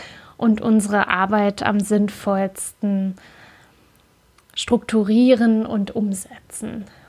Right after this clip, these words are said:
Und absolut wichtig, ich habe es eben auch schon gesagt, Zeit für Reflexion ist wichtig. Zum Monatsbeginn ein Monatsrückblick, wenn man auch die nächste Monatsplanung macht,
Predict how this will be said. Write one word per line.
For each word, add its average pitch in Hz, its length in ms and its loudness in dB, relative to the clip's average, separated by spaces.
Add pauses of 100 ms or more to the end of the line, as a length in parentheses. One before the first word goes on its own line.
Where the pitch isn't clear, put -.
(260)
Und 277 500 2 (720)
absolut 214 560 0
wichtig, 202 540 -4
ich 214 160 -8
habe 208 120 -4
es - 80 -16
eben 196 240 -6
auch 185 140 -10
schon 208 220 -6
gesagt, 185 480 -8 (260)
Zeit 233 360 0
für 220 160 0
Reflexion 226 840 2
ist 226 200 -4
wichtig. 214 640 -4 (400)
Zum 247 180 2
Monatsbeginn 254 1040 4 (220)
ein 226 200 2
Monatsrückblick, 226 1080 2
wenn 208 140 -2
man 208 160 0
auch 214 160 -6
die 220 240 2 (100)
nächste 220 380 -2
Monatsplanung 220 1000 2
macht, 202 380 -6